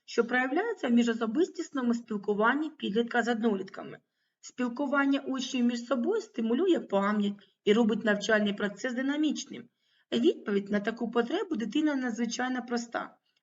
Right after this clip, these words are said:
Робота в парах і командах, адже саме взаємодія дитини один з одним,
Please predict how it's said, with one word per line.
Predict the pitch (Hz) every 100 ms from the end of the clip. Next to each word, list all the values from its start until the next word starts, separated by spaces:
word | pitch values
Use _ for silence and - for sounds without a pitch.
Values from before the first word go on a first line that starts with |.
| -
Робота | 247 349 453 320
в | 277
парах | - 294 392 330
і | 269
командах, | 247 247 262 330 453 220 196 - - _
адже | 214 214
саме | 269 277 247 214
взаємодія | 226 226 233 233 254 226
дитини | 202 - 240 208 -
один | 208 226 233
з | 233
одним, | 392 415 220